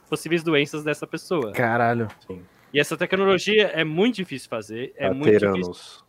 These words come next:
Speaker 1: Então, tipo, ela mentiu, essa tecnologia não existe. Só que tem uma teoria, tem uma teoria,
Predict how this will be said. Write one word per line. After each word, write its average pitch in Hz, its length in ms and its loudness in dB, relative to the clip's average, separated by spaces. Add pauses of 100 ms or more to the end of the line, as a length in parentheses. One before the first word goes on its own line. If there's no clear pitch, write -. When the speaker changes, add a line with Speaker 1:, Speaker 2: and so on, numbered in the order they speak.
Speaker 1:
Então, 202 240 2
tipo, 208 240 -2
ela 170 140 2
mentiu, 226 400 2
essa 175 160 -4
tecnologia 170 360 -2
não 190 120 0
existe. 175 520 -4 (480)
Só 165 200 0
que 180 120 -4
tem 196 160 4
uma 196 160 4
teoria, 151 800 2
tem 143 120 0
uma 127 360 -6 (240)
teoria, 147 320 4